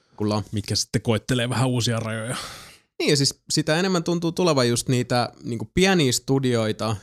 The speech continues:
Speaker 1: joissa on niitä ihmisiä yleensä ruorissa, jotka on hankkinut kannuksensa jonkun tripla A-studion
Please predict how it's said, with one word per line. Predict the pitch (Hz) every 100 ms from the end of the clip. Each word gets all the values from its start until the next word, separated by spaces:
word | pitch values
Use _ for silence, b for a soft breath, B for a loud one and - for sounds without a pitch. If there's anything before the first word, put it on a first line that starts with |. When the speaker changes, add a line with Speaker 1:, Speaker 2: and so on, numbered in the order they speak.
| -
Speaker 1:
joissa | 117 117 - 113
on | 123 123 117
niitä | - 110 110 113 110 - -
ihmisiä | 127 117 120 104 110 107 - - -
yleensä | 117 113
ruorissa, | 107 120 120 113 - 110
jotka | 107 - 107 b b b
on | 131
hankkinut | 147 139 123 113
kannuksensa | 117 110 104 - 101 107
jonkun | 117 160
tripla | 165 123 104 104 101
A-studion | - 107 95 92 101